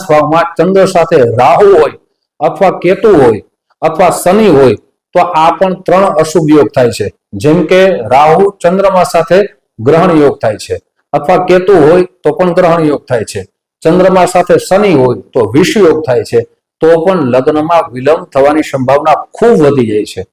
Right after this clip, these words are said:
અને લગ્ન જીવન પણ ખૂબ જ વિવાદરૂપ બની શકે છે. ઘણી વખત એ પણ અનુભવ કર્યો છે કે મિત્રો મેળાપક કુંડળી કરે છે પણ એના ભાવ જોતા નથી, કેવલ ગુણ જોઈ અને લગ્ન કરે છે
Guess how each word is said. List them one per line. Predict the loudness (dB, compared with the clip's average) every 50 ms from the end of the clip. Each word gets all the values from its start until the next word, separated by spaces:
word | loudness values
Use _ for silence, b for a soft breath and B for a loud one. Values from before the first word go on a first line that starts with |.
| _ _ _ _ _ _
અને | -2 0 2 2 2
લગ્ન | 2 2 0 0 0 0 0 0 0
જીવન | 0 2 0 2 2 0 -2
પણ | -2 0 0 0 0 0 -4 -8 -12 _ _ _
ખૂબ | -4 -2 0 2 2 2
જ | 2 2 2
વિવાદરૂપ | 0 0 2 2 2 0 0 0 -2 -2 -2 -2
બની | _ _ -4 -4 -4 -4
શકે | -8 -10 -10 -8 -8 -10 -10
છે. | -10 -12 -14 -14 -16 _ _ _ -8
ઘણી | -4 -2 0 2
વખત | 2 2 2 0 0 0 2
એ | 2 2
પણ | 2 2 0
અનુભવ | -2 -2 -4 -2 0 0 0 2
કર્યો | 2 0 -2 -2 -4 -10
છે | -4 0 0 0 0 -2 b b b b _ -2
કે | 0
મિત્રો | 2 2 2 0 2 2 2 2
મેળાપક | 2 2 2 2 2 2 0 0 -2 -4 -2 -2
કુંડળી | -2 -2 0 0 0 0 0 0 -2 -6 _ _ _ _ _ _ _ _ _
કરે | -2 0 2 2 2 2
છે | 2 0 -2 -2 -4 -10 _ _ -6
પણ | -4 -2 -2
એના | -2 -2 0 -2 -2
ભાવ | -4 -4 -2 0 2 2 2 2
જોતા | 2 0 0 0 0
નથી, | -2 0 -2 -4 -4 -4 -6 -6 _ _ _ _ _ _ _
કેવલ | -2 0 2 2 4 2 2 0 0
ગુણ | 0 0 2 2 4 2 2
જોઈ | 2 2 2 0 0
અને | -4 _ -10 -8 -6 -4
લગ્ન | -2 -2 -2 -2 -2 -2
કરે | -2 0 0 2 2 0
છે | 0 0 -2